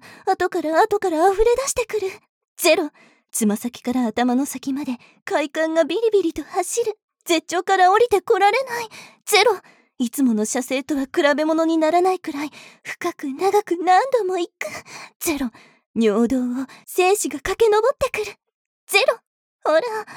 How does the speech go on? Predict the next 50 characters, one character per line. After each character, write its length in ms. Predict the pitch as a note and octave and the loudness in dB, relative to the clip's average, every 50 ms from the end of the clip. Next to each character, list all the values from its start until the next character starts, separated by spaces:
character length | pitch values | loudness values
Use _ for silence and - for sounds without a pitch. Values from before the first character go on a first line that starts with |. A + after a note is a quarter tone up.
| - - - - - | -20 -20 -20 -20 -16
そ 180 | - - - | -8 -4 -2
の 160 | A#3 A3 A#3 A#3 | -2 -2 -2 -4
快 220 | - - A3+ B3 | -6 -10 -12 -12
感 400 | - - C4 B3 A#3 A#3+ B3+ C4+ | -10 -8 -8 -8 -6 -6 -8 -6
を 20 | B3 | -4
永 240 | C4+ C4+ C#4 C#4+ D4 | -2 0 0 0 0
遠 200 | D4+ D#4 D#4 D#4+ | 0 0 0 2
に 100 | E4 D#4+ | 2 4
味 240 | D#4 D#4+ C#4 C#4+ D#4 | 4 2 2 0 -2
わ 80 | F4+ G#4+ | -2 -2
っ 40 | G#4+ | -2
て 120 | - A#4 | -2 -2
な 100 | F#4+ F4 | -2 -2
さ 160 | E4+ - - F4+ | -6 -8 -12 -12
い。 20 | - - - - - - - - _ _ _ _ _ _ _ | -12 -14 -14 -16 -18 -20 -20 -20 _ _ _ _ _ _ _
ゼ 100 | - F#4 | 0 2
ロ。 60 | G#4 C#5 F5+ E5 - - - - - - _ _ _ _ _ _ | 4 4 4 2 2 -2 -14 -20 -20 -20 _ _ _ _ _ _
怖 320 | - - - - C4+ - E4+ | 0 0 0 0 0 -2 -4
い、 120 | E4 - | -6 -6
怖 340 | _ - F#4+ D#4+ D#4 F4 G#4 | _ -2 0 2 4 4 4
い、 140 | A4 G#4 - | 4 4 4
怖 160 | - A4 G4+ G#4 | 4 4 4 2
い。 40 | A4 B4+ B4+ B4 B4+ A#4+ - - - - - - - - | 0 -4 -6 -8 -8 -10 -12 -16 -16 -16 -18 -16 -12 -8
絶 160 | - A#3 - - | -8 -8 -8 -6
頂 180 | - - B3+ A3 | -2 -2 0 0
が 140 | A3+ B3+ C4+ | 0 0 -2
終 140 | C4+ C#4 D4 | -2 0 2
わ 100 | D4+ D#4 | 2 4
ら 160 | E4 F#4 F4 | 4 2 0
な 220 | E4 F4+ G4 G4+ | -2 -10 -12 -12
い。 80 | G#4 G#4+ - - _ _ - | -14 -14 -18 -20 _ _ -10
気 120 | - B4 | -6 -4
持 140 | G4 D#4 F4+ | -4 -4 -4
ち 140 | - - G#4+ | -4 -2 0
い 20 | |
い 40 | G#4 A4 B4 B4+ | 0 2 2 2
の 60 | A4 | 0
が 180 | - E4+ E4 | 2 2 0
終 40 | F4+ | 2
わ 80 | F4+ G#4+ A#4 - B4+ | 0 -2 -4 -6 -10
ら 100 | C5+ C#5 | -12 -10
な 140 | C#5+ D5+ D#5 | -10 -10 -10
い。 40 | D#5+ D#5 - _ _ _ _ _ _ - | -12 -14 -18 _ _ _ _ _ _ -2
<laughs> 1160 | - D5+ - - C5+ A#4 - D5+ G5 _ _ _ - - A#5+ A5+ G5+ F#5 F5 D#5 B4 F#4 B3+ - | 0 0 0 0 -4 -4 -4 -8 -12 _ _ _ -8 -6 -6 -6 -6 -10 -10 -12 -12 -14 -14 -12
ゼ 180 | - - A3 G3+ | -10 -8 -8 -8
ロ、 60 | F#3+ - E3+ D#3+ - _ _ _ _ _ _ _ _ | -8 -10 -16 -18 -20 _ _ _ _ _ _ _ _
ゼ 240 | - - C4+ B3+ B3+ | -8 -4 -2 -2 -2
ロ、 180 | B3+ - D4 D4 _ _ _ _ _ _ _ _ - | -4 -6 -12 -14 _ _ _ _ _ _ _ _ -6
ゼ 320 | - A#3 B3+ B3+ C4 C4 C#4 D4 D4 D4 D4 D4 D4 D4 D4 D4 C#4+ C#4+ C#4+ C#4 | -2 0 0 0 0 -2 -6 -6 -8 -10 -12 -14 -16 -16 -18 -18 -16 -16 -16 -16
ロ。 100 | A#3+ D#4 | -16 -14